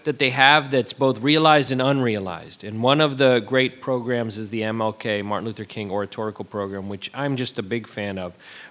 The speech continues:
Really a great program. Um, our middle schools participate in it. And, and one of the things that when I came to the board was, you know, can we get more of our schools participating in more of these great activities, whether it's robotics, whether it's M L K,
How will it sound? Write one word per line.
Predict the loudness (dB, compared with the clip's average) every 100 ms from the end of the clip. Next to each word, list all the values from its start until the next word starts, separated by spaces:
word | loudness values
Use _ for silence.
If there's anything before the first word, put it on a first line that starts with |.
| -8
Really | 2 4 6 4
a |
great | 2 0 0 -2
program. | -4 -4 -4 -8 -8 -14 -20 -20 -20 -8
Um, | -6 -6 -4
our | 0
middle | 2 2
schools | 0 -2 -2
participate | -4 -8 -6 -6 -6 -4 -2
in | -2 -4
it. | -6
And, | -6 -8 -6
and | -4
one | 0 2
of | 0
the | -2
things | 0 -2 -2
that | -6 -6
when | -8 -4
I | -4
came | 0 0
to | 2
the | -2
board | 0 0 0
was, | -6 -8 -10
you | -6
know, | -6 -8 _ _ -10
can | -6
we | -2
get | 0
more | 6 8 8
of |
our | 6
schools | 2 -4 -6
participating | -4 -8 -8 -6 -4 -4 -4 -6
in |
more | -2 0
of | 0
these | -4 -4
great | -4 -4
activities, | -8 -10 -16 -16 -8
whether | -4 -4
it's | -4
robotics, | -6 2 4 6 2 -4
whether | -6
it's | -4 -2
M | -2
L | -4
K, | -2 -2 -2